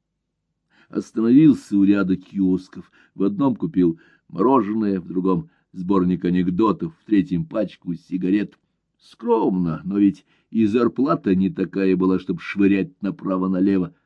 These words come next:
А всё равно сердце билось теплее.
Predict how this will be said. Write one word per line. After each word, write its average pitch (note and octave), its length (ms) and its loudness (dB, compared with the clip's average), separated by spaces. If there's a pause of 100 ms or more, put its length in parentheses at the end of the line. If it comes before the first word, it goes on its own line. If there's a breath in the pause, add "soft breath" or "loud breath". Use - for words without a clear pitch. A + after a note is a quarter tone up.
(400)
А F2+ 220 -6
всё - 400 -6
равно F#2+ 600 2
сердце F2+ 720 -6
билось F2 600 -2
теплее. F2+ 600 0